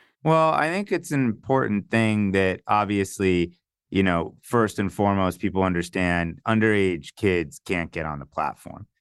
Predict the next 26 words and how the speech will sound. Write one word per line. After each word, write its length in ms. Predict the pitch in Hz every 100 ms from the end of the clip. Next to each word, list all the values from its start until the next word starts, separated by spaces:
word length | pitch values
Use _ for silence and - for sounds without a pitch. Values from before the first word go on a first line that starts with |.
| _
The 100 | 98
only 240 | 123 143
possible 520 | 139 135 123 - 110 98
way 180 | 98
they 140 | 101 95
could 120 | 90
get 140 | 90
on 140 | 92 90
the 60 |
platform 640 | 87 87 82 - 101 101 101 - _
would 180 | 98 92
be 280 | 98 92 90
if 100 | 87
you 160 | 107
put 220 | - 117
in 100 | 110
all 160 | 101 95
of 140 | 92
your 220 | 90 95 104
information 600 | 104 107 104 104 101 107
and 140 | 95
then 100 | 82
handed 340 | 87 85 85
them 180 | 78 80
the 60 | 73
phone. 380 | - 78 76